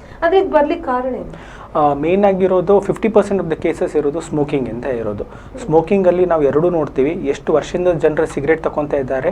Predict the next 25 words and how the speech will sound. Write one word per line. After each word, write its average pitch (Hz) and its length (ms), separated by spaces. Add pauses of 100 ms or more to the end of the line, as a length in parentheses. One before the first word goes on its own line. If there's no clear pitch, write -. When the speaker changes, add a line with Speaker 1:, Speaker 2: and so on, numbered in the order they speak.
(340)
Speaker 2:
ಅಥವಾ 180 300
ಎಷ್ಟು 156 440
ದಿವಸಕ್ಕೆ 170 340
ಎಷ್ಟು 151 220
ತಗೊತಾ 143 260
ಇದ್ದಾರೆ 110 280
ಅಂತ. - 200 (440)
ಸಿಗರೇಟ್ 151 340
ಆಗಿರಲಿ, 139 340
ಬೀಡಿ 135 360
ಆಗಿರಲಿ, 131 340
ಸಿಗಾರ್ 135 360
ಆಗಿರಲಿ, 123 460
ಎಲ್ಲದಲ್ಲೂ 156 440
ಈ 156 100
ಕ್ಯಾನ್ಸರ್ 131 400
ಬರುವ 123 200
ಚಾನ್ಸಸ್ 127 460
ಇರುತ್ತೆ. 131 280 (520)
ಆಮೇಲೆ 175 720 (180)
ಇದು 147 220
ವೇಪಿಂಗ್ 170 420
ಅಂತ 160 160
ಹೇಳ್ತಾರಲ್ಲ, 131 400
ಅದರಲ್ಲೂ, 160 680